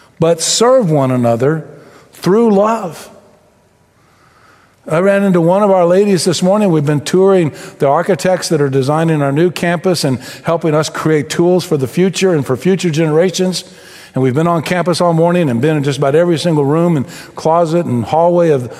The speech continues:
of our campus. And there's one lady in our church, I, I tease her sometimes as kind of a pinnacle greeter. I've seen her in, like, four or five different places this morning. She walks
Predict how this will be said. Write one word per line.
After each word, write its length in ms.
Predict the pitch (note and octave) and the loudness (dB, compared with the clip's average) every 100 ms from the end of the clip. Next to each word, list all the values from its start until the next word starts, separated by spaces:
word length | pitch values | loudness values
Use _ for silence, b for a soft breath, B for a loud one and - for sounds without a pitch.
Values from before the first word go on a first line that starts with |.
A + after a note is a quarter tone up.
| B | B
of 140 | C#3 C#3+ | -2 0
our 120 | C3+ | -2
campus. 680 | - E3+ E3+ F3+ - - - _ B B B B B | -2 -4 -2 -4 -4 -10 -16 _ B B B B B
And 100 | D3+ | 0
there's 240 | F3 D#3+ | 0 0
one 180 | D#3+ G3 | 0 2
lady 240 | G3+ F3+ | 2 2
in 140 | F3 D#3+ | 2 0
our 160 | D3 | -2
church, 540 | C#3 - D3 D3+ - C3 A#2 - | -2 -2 -2 -4 -10 -10 -14 -14
I, 280 | - C3 C#3+ - B | -4 -2 -2 -6 B
I 140 | C3+ D#3 | -4 -2
tease 280 | - E3+ D#3 | -2 -2 -2
her 80 | |
sometimes 500 | C3 C#3+ B2+ C#3+ C#3 | -2 -2 -2 -2 -2
as 100 | B2 | -2
kind 240 | A#2 - C#3+ | -4 -4 -2
of 100 | B2+ | 0
a 120 | A#2+ - B B | -2 -4 B B
pinnacle 480 | - D#3 E3 D3+ C3+ | -6 -2 -2 -2 -2
greeter. 560 | A2+ C3+ C#3+ A#2+ G2+ - - B B B B B B | 0 0 0 -4 -8 -16 -20 B B B B B B
I've 200 | F3 G#3 | -2 -2
seen 340 | - G#3+ A#3 | -2 0 2
her 180 | F#3 F#3 | 2 2
in, 80 | E3+ | 0
like, 160 | D#3+ | -2
four 260 | - G#3 A3 | -2 0 2
or 40 | |
five 440 | E3+ F#3+ G3 F3+ B2+ | 0 0 0 0 0
different 380 | E3+ F#3+ F#3+ D3 | -2 0 -4 -2
places 460 | F3+ F#3 - D3 | -2 0 -2 -2
this 220 | C3+ A#2+ | -2 -4
morning. 400 | D3 C3 B2 A#2 - _ _ _ b b b b b b b b - | -4 -6 -8 -12 -20 _ _ _ b b b b b b b b -8
She 180 | - E3 | -2 0
walks 800 | C#3+ D#3+ A3 G3 - - - | 2 2 2 -2 -6 -10 -10